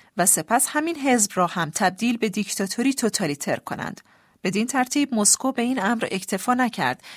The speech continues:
که مشکل حکومتی خیش را به مناطق تسخیر شده صادر کند، بلکه همان سیر تکاملی را که به ایجاد خودش انجامیده بود، در هر یک از مناطق یاد شده با دقت و وسواس کامل از نو تکرار کرد.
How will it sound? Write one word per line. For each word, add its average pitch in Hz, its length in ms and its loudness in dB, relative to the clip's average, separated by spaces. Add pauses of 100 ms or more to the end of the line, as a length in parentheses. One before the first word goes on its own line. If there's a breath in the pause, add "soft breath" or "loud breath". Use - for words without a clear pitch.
(140 loud breath)
که 220 120 0
مشکل 185 480 0
حکومتی 180 600 -2
خیش 196 340 -2
را 202 80 4
به 190 140 0
مناطق 180 560 -2
تسخیر 190 540 0
شده 185 320 -2
صادر 135 360 2
کند، - 420 -6 (480 loud breath)
بلکه 185 300 0
همان 277 320 -2
سیر 262 320 2
تکاملی 185 680 -2
را 135 220 2 (240 loud breath)
که - 120 -2
به 151 100 2
ایجاد 190 440 2
خودش 277 480 0
انجامیده 156 520 -2
بود، 165 280 0 (260 loud breath)
در 180 200 2
هر 247 260 -2
یک 302 260 0
از 269 140 2
مناطق 196 420 0
یاد 147 300 0
شده 180 300 0
با 208 180 2
دقت 185 640 -2
و 233 120 6
وسواس 208 500 2
کامل 196 480 0
از 175 240 0
نو 175 180 -2
تکرار 165 480 -2
کرد. - 320 -10